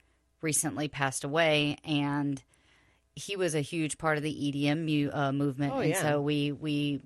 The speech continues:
Speaker 1: wanted to, so occasionally episodes that we haven't researched yet might get usurped by someone who just passed away, because we do wanna honor them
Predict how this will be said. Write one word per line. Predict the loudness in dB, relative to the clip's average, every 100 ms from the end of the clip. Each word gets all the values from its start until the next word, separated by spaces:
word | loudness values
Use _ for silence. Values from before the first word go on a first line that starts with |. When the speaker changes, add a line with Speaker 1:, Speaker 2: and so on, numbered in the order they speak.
| -12 -12
Speaker 1:
wanted | -4 0 0 0 -4
to, | -4 -4 -6 -14 -18 -2
so | 2
occasionally | 4 4 0 0 -4 -2 0 0 -2 -6 -4
episodes | 0 2 4 4 2
that | -2
we | -2 0 -2 -4 -10 _ _ -20 _
haven't | -2 2 2 0
researched | -2 -2 -2 -2
yet | -2 0
might | 0 -2 -2
get | -4 -4
usurped | -2 0 2 0 -6 -4
by | 0 2
someone | 2 0 -2
who | -4 -4
just | -2 -2 -2
passed | -4 -2 -2
away, | -2 -2 -2
because | -4 -6 -8
we | -8
do | -6 -6
wanna | -6 -4
honor | -4 -2 0
them | 0 -2